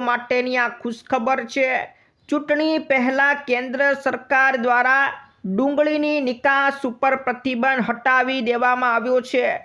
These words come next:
અગાઉ પણ પ્રતિબંધ હટ્યો હતો, ત્યારે ફરીવાર પ્રતિબંધ હટાવવાની માંગ શા માટે કરી,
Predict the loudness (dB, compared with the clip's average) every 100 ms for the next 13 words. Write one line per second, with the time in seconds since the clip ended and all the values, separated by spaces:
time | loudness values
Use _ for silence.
0 | -14 _ -6 -2 2 6 6 4 2 0
1 | -2 -6 -4 0 0 2 -2 -2 0 0
2 | 2 2 2 0 -6 _ 0 2 0 -2
3 | 0 0 2 4 4 0 -2 -6 -6 -2
4 | 2 2 2 -2 0 2 4 2 0 -2
5 | -2 0 0 -2 -4 -4 -2 2 2 2
6 | -2 0 -2 0 -2 -2 -4